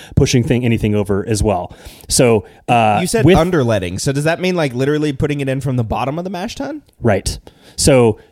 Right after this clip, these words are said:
Speaker 1: like, you maybe do your yeast oxygen scavenging or pre-boiling in your boil kettle, and then,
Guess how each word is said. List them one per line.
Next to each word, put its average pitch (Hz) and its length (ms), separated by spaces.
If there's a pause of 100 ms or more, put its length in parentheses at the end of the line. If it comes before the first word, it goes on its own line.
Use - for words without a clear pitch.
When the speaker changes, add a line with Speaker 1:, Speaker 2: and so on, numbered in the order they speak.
(260)
Speaker 1:
like, 131 260
you 123 300
maybe 127 420
do 107 260
your 110 240
yeast 110 320
oxygen 113 380
scavenging 107 500
or 101 60
pre-boiling 104 540
in 101 80
your 95 100
boil 101 300
kettle, 156 420 (340)
and 123 160
then, 107 320